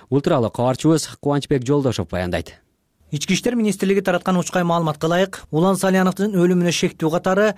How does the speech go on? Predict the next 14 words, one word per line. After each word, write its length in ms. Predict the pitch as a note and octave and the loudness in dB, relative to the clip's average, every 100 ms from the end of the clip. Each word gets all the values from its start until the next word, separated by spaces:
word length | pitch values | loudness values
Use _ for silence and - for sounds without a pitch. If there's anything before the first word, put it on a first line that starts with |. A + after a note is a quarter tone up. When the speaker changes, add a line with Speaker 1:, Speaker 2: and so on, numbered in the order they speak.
| - | -4
Speaker 2:
сексен 340 | - F#3 G3 | -4 0 2
алтынчы 380 | F#3 F3+ F3+ F#3 | 2 0 -2 -2
жылы 220 | F3 G3 | 0 0
туулган 420 | F#3+ G3+ G3+ G#3+ | 2 2 4 2
Бишкек 300 | G3 E3 F#3+ | 0 -2 -2
шаарынын 420 | - F#3 F3+ G3 F#3+ | 0 0 2 0 0
тургуну 320 | - F#3+ F3 D#3+ | 0 2 2 0
кармалды. 540 | E3 D#3+ D#3+ E3 C3+ A2 - | 0 0 2 2 0 -4 -4
Ал 140 | E3 | 0
учурда 320 | F3+ G3 F#3 G#3 | 0 0 0 2
убактылуу 460 | G3 F#3+ - G3 | 2 2 0 -2
кармоочу 400 | F3+ F#3 F3+ F3 | 0 2 2 0
жайга 260 | E3+ E3+ E3+ D#3+ | 2 2 2 0
киргизилип, 460 | E3+ F3+ G3+ A3 | -2 0 0 -2